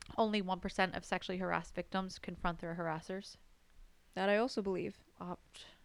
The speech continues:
Speaker 1: yeah,
Speaker 2: Yeah.
Speaker 1: most people don't even say anything.
Speaker 2: Right. Or most, most people don't even think that it's that bad. I think sometimes when something happens to you, you're kind of just like, "I-, I'll
Speaker 1: Uh.
Speaker 2: get over it. Maybe I did something." Y-, y-, you make up the stories in your head,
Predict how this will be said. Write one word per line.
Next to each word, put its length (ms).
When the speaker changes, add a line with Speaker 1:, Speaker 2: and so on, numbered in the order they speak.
Speaker 1:
yeah, 240
Speaker 2:
Yeah. 60
Speaker 1:
most 220
people 160
don't 120
even 240
say 300
anything. 500
Speaker 2:
Right. 260
Or 200
most, 280
most 320
people 220
don't 160
even 220
think 180
that 140
it's 100
that 220
bad. 260
I 80
think 200
sometimes 360
when 80
something 220
happens 420
to 100
you, 360
you're 180
kind 240
of 80
just 240
like, 340
"I-, 60
I'll 80
Speaker 1:
Uh. 40
Speaker 2:
get 120
over 200
it. 280
Maybe 260
I 120
did 180
something." 480
Y-, 140
y-, 160
you 180
make 220
up 100
the 80
stories 460
in 80
your 100
head, 320